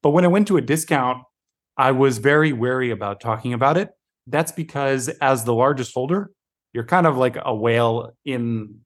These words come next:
in the, in the book. And if you, you can decide to sell, you can decide to buy more, you can decide to,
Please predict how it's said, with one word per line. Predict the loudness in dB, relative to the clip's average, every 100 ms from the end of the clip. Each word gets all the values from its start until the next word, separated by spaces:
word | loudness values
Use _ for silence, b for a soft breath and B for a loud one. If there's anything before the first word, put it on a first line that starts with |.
| _
in | -4 -2 -2
the, | -4
in | -4
the | -4
book. | -2 -4 -6 -20 _ _ -8
And | -2 0 0
if | 0
you, | 2 2 4 2 -2 -12 _ _ _ _
you | -6
can | 0 0
decide | 0 0 0 0 -6 -6
to | -6 -4
sell, | 0 2 4 4 0 -8
you | -6 -4
can | -2 -4
decide | -2 0 0 -2
to | -2
buy | 0 2
more, | 2 4 4 4 0
you | -8 -10
can | -8
decide | -6 -2 0 0 -2 -4
to, | -4 -2 -6